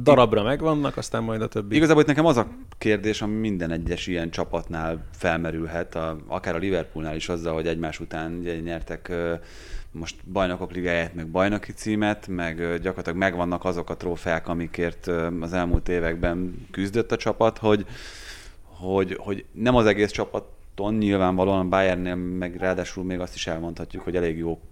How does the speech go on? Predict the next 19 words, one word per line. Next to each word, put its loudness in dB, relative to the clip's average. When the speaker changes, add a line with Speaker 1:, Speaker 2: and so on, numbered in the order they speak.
Speaker 2:
korösszetételű -2
ez -4
a, -2
ez -12
a -8
csapat, -2
de, 4
de 0
azért 6
jó 8
néhány 4
játékos 0
van, -6
talán 0
megjelenhetnek -6
a, -2
az -10
elégedettség -2
nyomai, 0